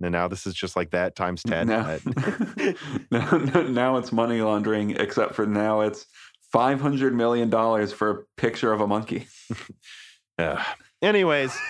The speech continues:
Speaker 2: <laughs>
Speaker 1: I guess that's just gonna about do it for this episode. It's, we, we've gotten, we've nailed this, Dan. We keep just pretty much hitting around the same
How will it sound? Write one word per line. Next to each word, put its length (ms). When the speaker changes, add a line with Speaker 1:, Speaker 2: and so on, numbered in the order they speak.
Speaker 2:
<laughs> 560
Speaker 1:
I 100
guess 140
that's 220
just 180
gonna 160
about 300
do 140
it 120
for 180
this 200
episode. 580
It's, 420
we, 440
we've 180
gotten, 260
we've 140
nailed 260
this, 120
Dan. 180
We 100
keep 240
just 260
pretty 180
much 220
hitting 220
around 400
the 80
same 600